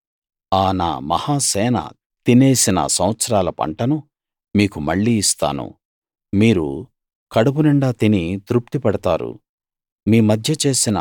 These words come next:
అద్భుతాలను బట్టి మీ యెహోవా దేవుని పేరును స్తుతిస్తారు.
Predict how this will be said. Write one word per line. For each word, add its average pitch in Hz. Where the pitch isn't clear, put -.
అద్భుతాలను 92
బట్టి 78
మీ 101
యెహోవా 117
దేవుని 92
పేరును 95
స్తుతిస్తారు. 82